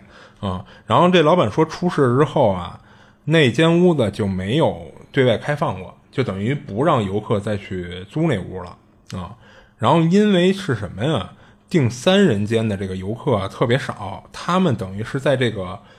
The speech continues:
酒店，呃，什么酒店？这个民宿重新开业之后第一个住到这个三人间的房客。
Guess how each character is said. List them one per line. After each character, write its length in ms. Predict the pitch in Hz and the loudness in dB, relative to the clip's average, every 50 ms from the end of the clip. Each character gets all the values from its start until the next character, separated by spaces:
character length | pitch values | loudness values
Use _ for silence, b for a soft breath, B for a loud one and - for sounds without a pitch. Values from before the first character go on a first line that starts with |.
| b b b | b b b
酒 260 | - - - 127 127 120 - | -8 -6 -6 -6 -6 -8 -6
店， 320 | - 151 143 131 117 107 - | -2 0 2 2 2 0 -2
呃， 100 | 127 113 98 | -4 -6 -6
什 140 | - - 98 | -6 -6 -4
么 80 | 123 | -4
酒 140 | 127 - 92 | -4 -4 -6
店？ 180 | 92 107 104 98 | -6 -8 -6 -4
这 80 | - | -2
个 80 | 131 123 | -2 0
民 200 | 113 110 110 127 | 0 0 0 -2
宿 280 | - - 180 139 107 | -2 0 0 0 0
重 220 | 101 - - 120 139 | -2 -4 -4 -2 0
新 120 | 160 165 | 0 0
开 160 | 165 151 165 | 0 0 0
业 140 | 170 160 127 | 0 2 2
之 100 | - 147 | 0 0
后 240 | 156 147 - 127 104 | -2 0 0 0 0
第 220 | - - - 139 135 | 0 -4 -8 -8 -6
一 220 | 160 202 247 254 | -4 -2 -2 0
个 240 | 196 139 104 90 92 - | 0 0 -2 -2 -4 -6
住 200 | - - 120 107 | -6 -4 -4 -4
到 140 | 98 95 95 | -4 -4 -6
这 80 | 95 92 | -6 -8
个 80 | 92 | -8
三 160 | 95 - 110 | -10 -8 -8
人 140 | 104 104 107 | -8 -6 -6
间 160 | 107 104 104 | -6 -6 -6
的 200 | 101 95 90 92 - | -6 -8 -8 -12 -14
房 200 | - - 92 92 | -16 -16 -16 -14
客。 220 | - 101 95 90 | -10 -10 -10 -10